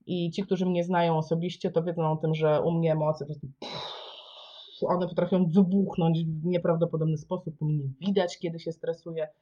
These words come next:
po mnie widać, kiedy się cieszę i to widać tak bardzo, e, bardzo konkretnie. Ale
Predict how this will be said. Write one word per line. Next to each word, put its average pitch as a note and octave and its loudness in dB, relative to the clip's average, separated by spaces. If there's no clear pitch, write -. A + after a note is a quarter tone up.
po D#3+ 2
mnie E3 4
widać, E3+ 2
kiedy D3 -2
się C#3 -4
cieszę E3 2
i D#3 -4
to E3 4
widać E3 0
tak D#3 -4
bardzo, D3+ -2
e, C#3 -4
bardzo E3+ 0
konkretnie. C#3+ -4
Ale G3 4